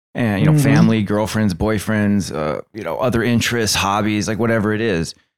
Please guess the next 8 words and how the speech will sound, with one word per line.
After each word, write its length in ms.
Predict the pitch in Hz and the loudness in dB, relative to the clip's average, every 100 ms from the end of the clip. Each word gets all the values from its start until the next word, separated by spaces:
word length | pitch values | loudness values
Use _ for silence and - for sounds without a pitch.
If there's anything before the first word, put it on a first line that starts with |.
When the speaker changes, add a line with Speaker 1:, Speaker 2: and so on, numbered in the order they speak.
| _ _ | _ _
Speaker 1:
um, 480 | - 104 98 95 - _ - | -6 -2 0 0 -2 _ -12
eh, 160 | 107 113 | -10 -4
kids, 520 | 117 110 107 101 - | -2 0 0 -2 -4
you 120 | 127 | -2
know, 240 | 110 101 107 | 0 0 -2
and, 300 | 110 110 104 | -2 -2 0
uh, 260 | 101 92 92 117 _ _ _ _ - | 0 0 -2 -6 _ _ _ _ -4
and, 480 | 147 117 110 - | 0 0 -2 -4